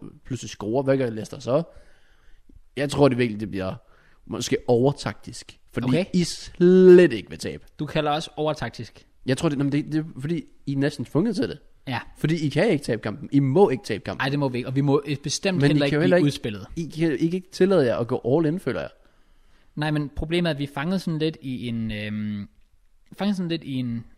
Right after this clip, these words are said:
Speaker 2: fifty fifty, fordi på den ene side er vi lidt nødt til at gå ud og vise tænder.
Speaker 1: Ja.
Speaker 2: Men på den anden side er det nemlig farligt, fordi det kan gå galt.
Speaker 1: Det kan gå meget galt.
Speaker 2: Ja.
Speaker 1: Og derfor så siger jeg altså et et.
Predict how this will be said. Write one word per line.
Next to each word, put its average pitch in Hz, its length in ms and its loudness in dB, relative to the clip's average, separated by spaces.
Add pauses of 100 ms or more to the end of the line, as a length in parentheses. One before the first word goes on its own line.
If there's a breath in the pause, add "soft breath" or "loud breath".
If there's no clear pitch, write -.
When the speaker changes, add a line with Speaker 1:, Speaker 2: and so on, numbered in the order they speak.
(380)
Speaker 2:
fifty 156 220 -4
fifty, 156 300 -8
fordi 127 300 -10
på 139 120 -8
den 135 100 -6
ene 175 160 -4
side 160 240 -6 (840)
er 139 80 -6
vi 143 100 -4
lidt 180 140 0
nødt 208 160 -2
til 202 80 -6
at - 40 -8
gå 165 80 -6
ud 180 80 0
og 139 120 -4
vise 170 380 -6
tænder. 120 280 -6 (340)
Speaker 1:
Ja. 135 440 0
Speaker 2:
Men 165 100 -4
på 160 40 -4
den - 20 -4
anden 175 140 -2
side 190 200 -6
er - 40 -8
det 190 100 -2
nemlig 175 240 -2
farligt, 151 300 -4
fordi 135 340 -10 (380)
det 143 100 -12
kan 135 140 -6
gå 117 80 -6
galt. 107 340 -12
Speaker 1:
Det 131 100 -6
kan 131 120 -2
gå 120 140 0
meget 101 320 -2
galt. - 300 -12
Speaker 2:
Ja. 110 120 -14 (340)
Speaker 1:
Og 123 100 -4
derfor 127 220 0
så 113 160 -10
siger 120 180 -2
jeg 107 140 -2
altså - 180 -8
et 90 120 -10
et. 76 180 -12